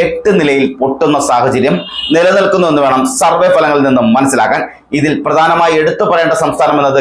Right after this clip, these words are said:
കേരളമാണ്. നമ്മുടെ സ്വന്തം കേരളം, ദൈവത്തിന്റെ സ്വന്തം നാടെന്ന് നാം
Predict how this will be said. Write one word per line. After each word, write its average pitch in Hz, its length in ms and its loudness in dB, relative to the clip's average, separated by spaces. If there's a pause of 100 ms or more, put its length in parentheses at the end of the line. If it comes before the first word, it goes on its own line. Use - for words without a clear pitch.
(120)
കേരളമാണ്. 139 460 2 (340)
നമ്മുടെ 165 320 2
സ്വന്തം 139 320 0
കേരളം, 135 240 0 (200)
ദൈവത്തിന്റെ 160 540 0
സ്വന്തം 151 320 0
നാടെന്ന് 139 300 2 (320)
നാം 143 100 0